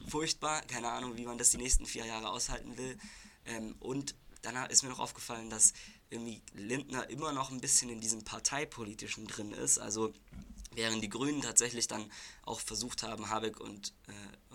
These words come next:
und Baerbock dann so ein bisschen auch immer so Brücken zu schlagen zur F D P und so, war,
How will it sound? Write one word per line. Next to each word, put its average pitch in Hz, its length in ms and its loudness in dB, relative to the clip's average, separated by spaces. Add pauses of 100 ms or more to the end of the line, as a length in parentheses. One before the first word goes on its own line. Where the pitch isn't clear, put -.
(160)
und 104 140 -12
Baerbock 117 340 4
dann 107 160 -6
so 104 100 0
ein 98 60 -8
bisschen 110 380 6
auch 101 180 -8
immer 104 180 -4
so 101 140 -8
Brücken 131 320 0
zu 113 140 2
schlagen 110 440 -2
zur 120 120 4
F 117 120 -8
D 113 100 -6
P 120 280 0
und 110 160 -2
so, 113 160 -4 (380)
war, 104 300 4